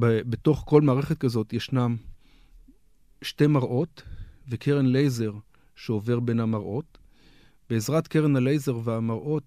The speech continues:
אנחנו מודדים בדיוק עצום את המרחק בין שתי המראות האלה. כאשר עובר גל גרביטציה בין שני המראות האלה,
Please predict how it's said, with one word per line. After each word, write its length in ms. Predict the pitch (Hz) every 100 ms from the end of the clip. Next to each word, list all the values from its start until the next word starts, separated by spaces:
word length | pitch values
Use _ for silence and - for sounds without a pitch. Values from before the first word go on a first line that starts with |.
| _ _ -
אנחנו 260 | 127 - 131
מודדים 400 | 123 120 151 143
בדיוק 400 | 127 131 156 -
עצום 540 | 131 - - 208 143 123 - - _ 131
את 100 | -
המרחק 600 | 117 120 113 156 135 - - - _ _ -
בין 160 | 120
שתי 220 | 113 - 120
המראות 480 | 117 110 101 -
האלה. 260 | 104 98 113 - _ _ _ _ _ _ _ _ _ _ _
כאשר 220 | 123 -
עובר 320 | 190 170 160 156
גל 220 | 151 147
גרביטציה 640 | 139 127 127 165 180 127
בין 180 | 110 120
שני 200 | - 135
המראות 460 | 135 127 113 160 127
האלה, 260 | 104 98